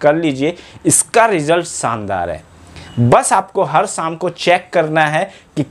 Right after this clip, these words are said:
कहाँ पर ऐसी कंडीशन मिल रही है और दूसरे दिन सुबह आपको तैयार रहना है। चार, पाँच, दस दिन के अंदर वो आपको दस से पन्द्रह परसेंट आराम से प्रॉफिट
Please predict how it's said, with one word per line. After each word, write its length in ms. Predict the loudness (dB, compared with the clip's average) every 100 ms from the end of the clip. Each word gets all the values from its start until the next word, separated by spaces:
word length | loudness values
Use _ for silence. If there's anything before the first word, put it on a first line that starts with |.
| -2
कहाँ 260 | 0 0 2
पर 160 | 2
ऐसी 240 | 2 0 -4
कंडीशन 480 | -2 -2 -2 0 0
मिल 180 | 0 0
रही 200 | 2 2
है 140 | 2 -2 -2
और 120 | 0
दूसरे 340 | 0 0 0
दिन 180 | 0 0
सुबह 300 | -2 2 4
आपको 220 | 4 0 -6
तैयार 420 | -2 2 2 2
रहना 300 | 0 0 0
है। 180 | 0 -4 -8 -20 _ 0
चार, 340 | 4 4 0
पाँच, 240 | -2 -2 -2
दस 260 | -2 -2 0
दिन 240 | -2 -4
के 120 | 0 0
अंदर 280 | 2 2
वो 120 | 2 2
आपको 600 | 2 0 0 -8 -10 -10 -14 _ -20 -20 -20 -18 -6
दस 280 | 2 4 4
से 240 | 0 0 2 2
पन्द्रह 360 | 2 4 2
परसेंट 520 | 2 -2 -2 -4 -6 -8 -18 -20 -20 -4
आराम 600 | 4 4 4 2 2 0
से 180 | 0 0
प्रॉफिट 500 | 4 2 2 -2 -6